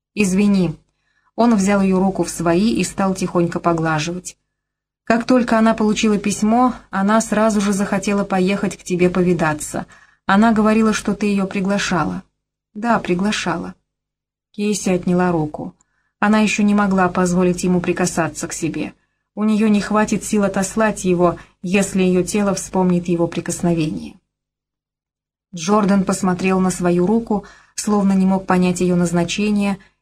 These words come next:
и сунул в карман. «Я не хотел оставлять её на попечение матери даже на несколько дней и сказал, что мы поедем вместе».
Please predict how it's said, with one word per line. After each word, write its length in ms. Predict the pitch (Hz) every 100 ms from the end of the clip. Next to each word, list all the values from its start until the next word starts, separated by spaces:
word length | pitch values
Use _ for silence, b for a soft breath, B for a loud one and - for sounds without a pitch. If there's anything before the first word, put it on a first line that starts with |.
| -
и 100 | 185
сунул 380 | - 202 190 185
в 100 | -
карман. 500 | 185 175 160 175 175 _ _ _ _ _ _ _ _ _ _ _ _ _ _ _ _ -
«Я 180 | 190 226
не 140 | 247
хотел 340 | 247 233 254
оставлять 560 | 233 233 226 220 220 214
её 120 | 214
на 100 | 208
попечение 560 | 196 214 - 214 202 196
матери 420 | 208 226 202 180
даже 240 | 170 170
на 120 | 180 180
несколько 500 | 180 175 185 180 185
дней 420 | 185 202 180 170 B B -
и 80 | 202
сказал, 420 | - 202 208 233
что 220 | 233 208
мы 120 | 196
поедем 440 | 196 190 190 185 175
вместе». 580 | 165 151 - - -